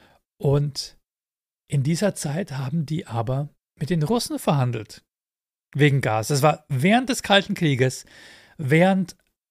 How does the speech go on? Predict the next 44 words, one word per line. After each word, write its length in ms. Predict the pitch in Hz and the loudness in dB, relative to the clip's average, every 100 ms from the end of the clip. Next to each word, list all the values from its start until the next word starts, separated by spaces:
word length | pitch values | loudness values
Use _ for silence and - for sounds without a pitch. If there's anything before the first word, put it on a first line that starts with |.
| _ - | _ 0
also 440 | 165 165 180 - _ _ _ _ | 4 6 4 2 _ _ _ _
als 280 | 165 175 - | 0 0 0
einfach 260 | 165 160 | -4 -2
überhaupt 360 | 175 151 156 - | -2 -2 -2 -2
nicht 200 | 190 - | -4 0
dran 140 | 143 | -2
zu 120 | 131 147 | 0 -2
denken 600 | 110 165 247 - 135 107 | 0 0 0 -2 -2 -2
war, 280 | 92 90 _ _ - - - | -4 -8 _ _ -20 -20 0
haben 240 | 123 147 | 4 4
die 140 | 147 135 | 4 -2
trotzdem 420 | 135 131 - 180 | -4 -6 -2 0
mit 160 | 156 123 | 0 0
Russland 540 | 139 - 156 160 - | -4 -2 -4 -4 -8
quasi 580 | - 135 123 139 156 147 _ _ - | -6 -4 -2 -2 -4 -6 _ _ -6
über 460 | 165 160 156 156 - - - _ _ | 0 2 2 0 -8 -20 -20 _ _
Gaslieferungen 840 | 135 120 131 - 127 - 127 117 113 | -4 -2 -4 -2 0 0 0 0 -4
verhandelt. 720 | 110 110 117 123 123 - - _ - - - _ | -6 -8 -6 -8 -12 -16 -20 _ -20 -20 -20 _
Strauß 560 | - - 120 110 127 - | -10 -2 2 4 2 0
und 160 | 110 107 | -6 -4
wer 140 | 110 | -4
das 160 | 123 120 | -6 -6
halt 160 | 107 | -4
so 160 | 120 101 | -4 -4
war, 180 | 98 101 | -6 -4
ne? 240 | 135 180 135 - | -2 -4 -4 -2
Die 140 | 208 | 0
komisch-, 360 | - 214 214 - | 2 2 2 0
die 100 | 190 | 2
Politiker, 440 | 208 208 220 190 | 2 2 2 2
wo 80 | 185 | 2
man 100 | 175 | 2
sich 120 | 170 | 0
denkt, 180 | 175 160 | 0 0
„Warum 160 | 160 | 0
haben 140 | 165 254 | 0 -4
die 80 | 233 | -6
vierhundert 480 | 240 247 240 202 | -2 0 0 -2
Millionen 320 | 196 185 208 202 | -2 0 0 0
Euro 200 | 208 226 | 0 -2
auf 120 | 214 | -4
dem 80 | 208 | -6
Konto 240 | 208 220 | -6 -6
gehabt? 280 | 208 - | -8 -10